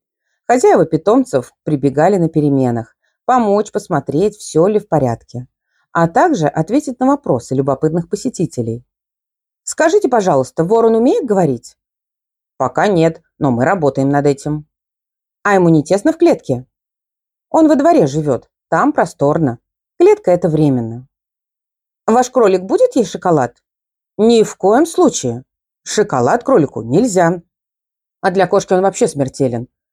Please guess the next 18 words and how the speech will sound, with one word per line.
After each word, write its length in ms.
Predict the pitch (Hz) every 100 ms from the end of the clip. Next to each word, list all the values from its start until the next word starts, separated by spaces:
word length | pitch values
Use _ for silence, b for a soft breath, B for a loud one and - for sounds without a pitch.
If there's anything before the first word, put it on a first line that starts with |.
| _
Запомните 640 | 165 160 - 131 165 254 247
это 140 | 147
хорошенько». 720 | - 214 - 180 156 - 175 180 _ _ _ _ _ _ _ _ _ _ -
«Можно 340 | 320 480 359
змейку 360 | 196 190 170 147
погладить?» 580 | 156 139 127 123 - _ _ _ _ _ -
«Животных 600 | 175 190 135 151 160 214
не 100 | 285
трогать. 460 | 262 202 185 208 _ _ _ _ _ -
Вы 200 | 202 220
разве 260 | 208 196
не 120 | 214 240
видите 300 | 427 - 170
предупреждения?» 880 | 170 151 170 143 143 127 123 143 _ _ _ _ _ _ _ _ -
«А 140 | 233 220
сколько 400 | - 262 254 294
лет 160 | 285
Аркадию?» 580 | 302 320 254 143 127 127